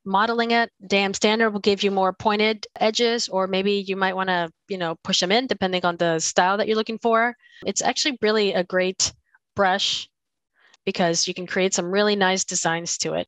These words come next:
There are ways to kinda make it look like it's beaten up by using a trim dynamic, and that will kinda give it, like, a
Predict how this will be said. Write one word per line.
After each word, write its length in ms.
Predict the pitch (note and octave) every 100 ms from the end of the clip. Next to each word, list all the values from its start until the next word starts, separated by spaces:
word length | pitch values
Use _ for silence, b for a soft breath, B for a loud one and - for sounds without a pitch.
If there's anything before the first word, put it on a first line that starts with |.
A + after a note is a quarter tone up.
| _
There 220 | A#3+ A#3+ - _
are 200 | B3 C#4+
ways 280 | C#4 C4+ C#4+
to 80 | -
kinda 220 | - A#3+ A3
make 200 | A3+ A#3+
it 100 | A3+
look 160 | A#3
like 160 | A#3 A3+
it's 160 | G3 F#3
beaten 300 | A3 G3+ G3
up 240 | A#3+ - - G3+
by 640 | G3+ G3+ G3 F#3+ F#3+ F#3 _ _ _ -
using 320 | G#3 G#3+ G#3+
a 300 | G3+ F#3 F3 -
trim 180 | - A3
dynamic, 520 | G3 F#3+ G#3 D4+ - _ _
and 600 | F#3+ F#3 F3+ F3 F3 F3 -
that 160 | F#3 G3
will 80 |
kinda 240 | - G#3 F#3+
give 200 | G3+ G3
it, 100 | G3+
like, 160 | F#3+
a 260 | F3+ F3